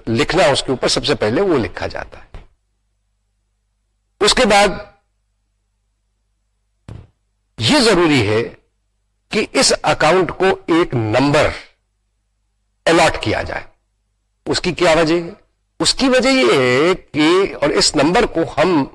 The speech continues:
پھر اکاؤنٹنگ کی ہی ٹرمینالوجی آپ کہہ لیجئے، اس کو اکاؤنٹ، آ، کوڈ کہتے ہیں یا کوڈ آف اکاؤنٹ کہتے ہیں۔ یہ کوڈ جو ہے یہ اس لیے دیا جاتا ہے کہ یہ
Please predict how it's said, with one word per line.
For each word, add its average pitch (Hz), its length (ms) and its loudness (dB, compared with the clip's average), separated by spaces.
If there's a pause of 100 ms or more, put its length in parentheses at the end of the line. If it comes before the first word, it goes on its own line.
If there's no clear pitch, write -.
(600)
پھر 262 180 2
اکاؤنٹنگ 160 520 2
کی 175 280 0
ہی 208 80 0
ٹرمینالوجی 170 640 2
آپ 160 180 2
کہہ 143 80 0
لیجئے، 151 380 2 (360)
اس 170 140 -2
کو 196 160 2
اکاؤنٹ، 147 420 0 (840)
آ، 120 340 2
کوڈ 180 420 0
کہتے 117 280 0
ہیں 147 380 -2
یا 113 360 0 (440)
کوڈ 165 220 2
آف 156 120 -2
اکاؤنٹ 151 340 2
کہتے 107 320 -2
ہیں۔ 147 140 -2 (1200)
یہ 156 180 2 (300)
کوڈ 226 300 2
جو 196 180 2
ہے 196 240 4
یہ 214 440 0
اس - 160 -4
لیے 254 180 2
دیا 196 260 2
جاتا 147 380 2
ہے 214 220 2
کہ 226 60 -2
یہ 226 520 2